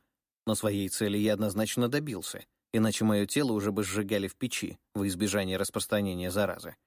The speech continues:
Но раз я лежу на койке, и оба целителя нашли время поболтать о своей профессии, всё закончилось так, как я и рассчитывал.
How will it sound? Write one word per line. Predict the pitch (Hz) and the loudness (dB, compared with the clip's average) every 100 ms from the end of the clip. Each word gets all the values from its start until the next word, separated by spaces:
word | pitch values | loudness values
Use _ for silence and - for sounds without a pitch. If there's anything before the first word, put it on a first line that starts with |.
| _ _ _ _ _ _ - | _ _ _ _ _ _ -2
Но | 107 | 2
раз | 151 - | 2 2
я | 165 | 2
лежу | 143 131 | 2 4
на | 127 107 | 2 2
койке, | - 98 90 127 | 0 -2 0 -2
и | 123 | 2
оба | 131 123 | 0 0
целителя | 107 110 120 113 104 | 0 0 0 2 0
нашли | 101 - 107 | 0 0 0
время | 104 107 98 | 2 0 0
поболтать | 95 101 98 95 90 | 0 0 0 -4 -4
о | |
своей | - 98 90 | -4 -2 -2
профессии, | 87 85 143 - 165 165 - _ _ _ _ - | -4 -2 -2 0 0 0 -2 _ _ _ _ -4
всё | 190 | 0
закончилось | 202 196 190 - 180 - | 0 0 -2 0 0 0
так, | - 196 | -2 -2
как | - - | -2 -2
я | 98 | -2
и | 92 | -2
рассчитывал. | 117 - - - - | -4 -6 -14 -14 -16